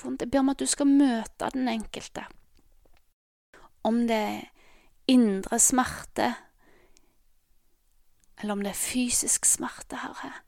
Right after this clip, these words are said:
Kom og møt den enkelte. Og de som kjenner på tunge tanker, eller at livet virker håpløst, kom med lys,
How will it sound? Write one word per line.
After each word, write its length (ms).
Kom 320
og 80
møt 560
den 180
enkelte. 540
Og 160
de 120
som 540
kjenner 340
på 240
tunge 400
tanker, 800
eller 180
at 80
livet 400
virker 400
håpløst, 1000
kom 380
med 180
lys, 560